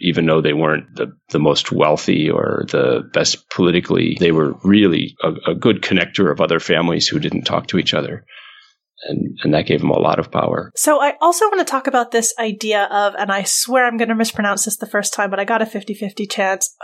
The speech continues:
Speaker 2: homophily?
Speaker 1: Uh, that's correct, yeah. Homophily,
Speaker 2: Ah,
Speaker 1: yes.
Speaker 2: win. Okay, so
Speaker 1: Yes.
Speaker 2: it is homophily.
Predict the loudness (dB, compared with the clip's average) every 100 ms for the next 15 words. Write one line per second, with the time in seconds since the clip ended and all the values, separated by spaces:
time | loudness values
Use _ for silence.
0 | -4 0 2 2 2 2 2 -2 _ _
1 | _ _ _ 2 4 4 4 2 2 -2
2 | 0 2 4 4 2 2 2 2 0 -4
3 | -2 -2 0 0 2 2 2 -2 -2 0
4 | 0 0 -2 -2